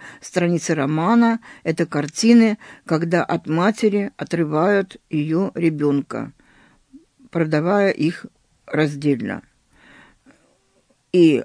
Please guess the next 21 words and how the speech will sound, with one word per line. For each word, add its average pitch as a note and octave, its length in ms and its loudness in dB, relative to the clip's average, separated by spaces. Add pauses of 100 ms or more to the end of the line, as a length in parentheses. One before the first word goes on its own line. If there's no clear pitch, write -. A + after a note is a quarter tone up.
автор F#3+ 500 0 (260)
описывает D#3+ 680 0
это D3 160 0
с - 100 -12
такой A#3+ 360 2
болью, E3+ 600 6 (640)
с - 220 -8
таким, E3+ 560 0
э, A#2+ 520 -6 (1120)
так A#3 220 4
реалистично, F3+ 960 2 (300)
что D#3 480 -2
действительно F#3+ 800 -2
не E3+ 180 0
может E3 500 -2
эти C3 260 -4
картины D3+ 540 -4
не, C#3+ 300 0 (560)
э, B2+ 240 -10
затронуть D3+ 520 -2
читателя. A2+ 680 -8